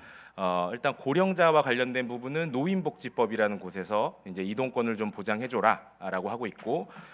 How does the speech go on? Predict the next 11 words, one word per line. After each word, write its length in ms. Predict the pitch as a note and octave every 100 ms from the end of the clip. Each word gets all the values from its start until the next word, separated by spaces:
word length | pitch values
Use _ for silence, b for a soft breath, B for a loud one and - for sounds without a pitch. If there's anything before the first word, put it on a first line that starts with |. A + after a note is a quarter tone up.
| B
<clears throat> 260 | E3+ E3+ -
그리고 320 | A2+ A#2 A2 - _ _ - - -
장애인은 540 | - A#2 B2 B2 D#3+ G3
장애인복지법, 880 | A2+ A#2+ A#2 F#2 - - F2 -
국가유공자는 760 | - - B2 A2 G2 G2+ A#2 D#3
또 80 | -
국가유공자법에서 1040 | - C#3 A#2+ A2+ G#2 G#2+ F#2+ F#2+ D#3+ F#3 B B
하고 240 | G3 F#3+
있습니다. 460 | D3 - F2 D2+ D2 B B B -
어, 240 | G2+ G2+
그래서, 480 | B2+ D#3+ D#3 D#3+ D#3